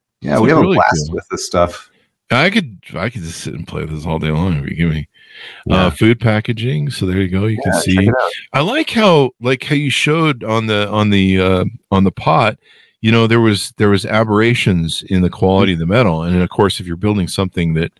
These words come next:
Speaker 2: you know, it maybe something important sits on top of it, or, or you just, you know, you're looking at your warranty service or,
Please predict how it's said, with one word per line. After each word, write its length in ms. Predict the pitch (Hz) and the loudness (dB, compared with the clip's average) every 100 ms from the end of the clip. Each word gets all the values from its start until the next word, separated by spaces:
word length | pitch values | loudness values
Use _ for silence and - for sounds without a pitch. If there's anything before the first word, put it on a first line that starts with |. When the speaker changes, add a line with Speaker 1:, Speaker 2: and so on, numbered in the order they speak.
| _ - _ | _ -20 _
Speaker 2:
you 80 | 90 | 2
know, 260 | 90 87 90 | 2 0 -4
it 200 | 92 - | -8 -4
maybe 460 | 90 90 87 82 _ | -4 -2 -4 -6 _
something 280 | - 98 92 | -2 -2 0
important 440 | 80 - 104 - | -4 0 0 0
sits 260 | - 107 - | -4 -4 -2
on 160 | 85 80 | -4 -2
top 320 | - 104 110 | 0 0 0
of 160 | 92 85 | -2 0
it, 200 | 82 82 | 0 0
or, 200 | 78 82 - - _ | -4 -6 -16 -20 _
or 120 | 185 | 2
you 80 | 160 | 4
just, 320 | 123 113 - _ | 2 -2 -4 _
you 180 | - 110 | -2 2
know, 120 | 98 | 2
you're 280 | 95 90 90 _ | 2 0 -2 _
looking 300 | 107 - 95 | -2 0 -6
at 40 | 92 | -4
your 120 | 82 | -4
warranty 560 | 82 92 101 98 92 | 0 2 2 0 -2
service 600 | 87 - 90 87 92 - | -2 0 0 2 2 2
or, 200 | 90 82 | 2 2